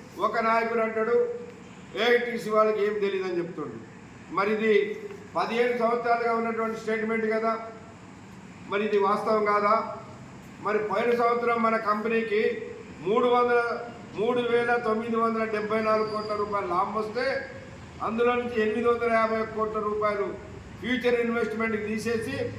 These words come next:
రెండు వేల రెండు వందల ఇరవై రెండు కోట్ల పైన ఇచ్చారు. మరి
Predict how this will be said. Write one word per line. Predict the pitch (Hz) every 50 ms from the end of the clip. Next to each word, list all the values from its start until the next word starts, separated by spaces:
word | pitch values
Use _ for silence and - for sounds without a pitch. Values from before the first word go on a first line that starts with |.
| - - - - - - - 170
రెండు | 226 247 254 254
వేల | 262 254 254 254 247 247 247
రెండు | 233 233 233
వందల | 233 233 233 226 226
ఇరవై | 220 220 226
రెండు | 220 214 220 214 214
కోట్ల | 208 214 214
పైన | 202 202 208 208 247
ఇచ్చారు. | 233 185 - - 185 170 156 139 - - - - - - - - - - - - - - - - - - - - - - - - - - - - - - - - - - - - - - - - - 220
మరి | 247 254 262 254